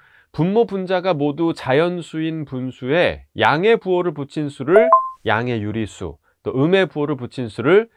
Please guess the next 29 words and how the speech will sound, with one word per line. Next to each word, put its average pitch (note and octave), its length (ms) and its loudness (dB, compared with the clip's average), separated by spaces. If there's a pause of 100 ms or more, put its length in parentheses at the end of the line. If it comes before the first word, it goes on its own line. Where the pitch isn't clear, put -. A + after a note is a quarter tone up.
(240)
음의 G3+ 340 6
유리수라고 C#3 720 -2
하죠. F#2 420 -6 (640)
자, C3+ 160 4
유리수는 G#3 680 2
양의 E3 400 4
유리수, D3+ 720 -4
음의 E3 340 2
유리수, C3 500 -4 (100)
또 G#2+ 80 -8
영으로 E3+ 560 2
이루어져 B2+ 380 -4
있습니다. D#2+ 680 -12 (200)
아, F2 120 -10
주어진 E3 380 4
수들을 G#3 380 -4
분수로 G#3 440 -2
한번 E3 240 -2
표현해 C#3+ 300 -6
볼까요? G2+ 540 -6 (680)
플러스 A#3+ 460 0
오는 G3+ 680 2
플러스 A3+ 760 -2
일분의 D#3 680 0
오, F2+ 300 -4 (240)
마이너스 C#3 480 -2
일 B2+ 180 -4
점 C#3 240 -2
삼은 C3+ 540 -4